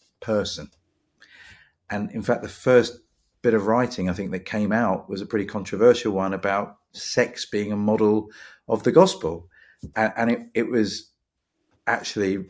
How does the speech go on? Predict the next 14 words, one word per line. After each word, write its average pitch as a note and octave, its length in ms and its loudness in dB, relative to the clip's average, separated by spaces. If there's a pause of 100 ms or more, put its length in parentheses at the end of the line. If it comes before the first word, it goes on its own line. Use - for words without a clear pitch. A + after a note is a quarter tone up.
(100)
really G#2+ 500 4
offensive, G2+ 680 -2 (220)
um, G2 320 -2
both G2 360 -2 (260)
theologically, G#2 960 0 (460)
but G2+ 140 2
also G2 580 2
when G2+ 180 -8
it G2 120 -6
comes G2+ 300 -6
to - 100 -10
the G2+ 120 -4
roles G2+ 360 0
of F#2 120 -10